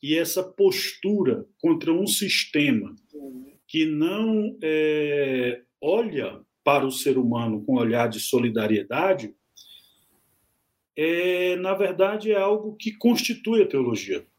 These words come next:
né? É algo que deve ser, é, que deve fazer parte da identidade da teologia cristã, ou seja, uma verdadeira teologia cristã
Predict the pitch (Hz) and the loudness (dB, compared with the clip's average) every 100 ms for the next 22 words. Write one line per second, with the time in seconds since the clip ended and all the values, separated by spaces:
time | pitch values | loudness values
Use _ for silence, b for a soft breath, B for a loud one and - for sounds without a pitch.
0 | _ 110 139 139 139 170 185 - 185 139 | _ -4 -4 -2 0 0 0 -6 -4 0
1 | 180 180 170 - 165 180 190 185 156 156 | 2 0 -6 -8 -4 -2 0 -2 -2 -2
2 | 156 156 156 143 143 - 131 160 175 160 | 0 0 0 0 -2 -4 -2 0 0 0
3 | 170 160 151 165 165 170 170 202 131 135 | 0 -2 -2 0 0 0 -4 -6 -2 0
4 | 165 131 - _ - 110 - 107 104 101 | 0 -2 -14 _ -6 -6 -2 0 0 -2
5 | 98 110 - - 101 - 117 127 151 147 | -4 -4 -4 -4 -4 -2 -2 0 -2 0
6 | 143 160 160 143 110 135 202 285 226 - | -2 -2 -2 -4 -4 0 2 2 -4 -2
7 | 131 117 107 113 131 - - - - 131 | 0 0 -2 -2 -2 -2 -8 -6 -2 0
8 | 208 170 | 2 -2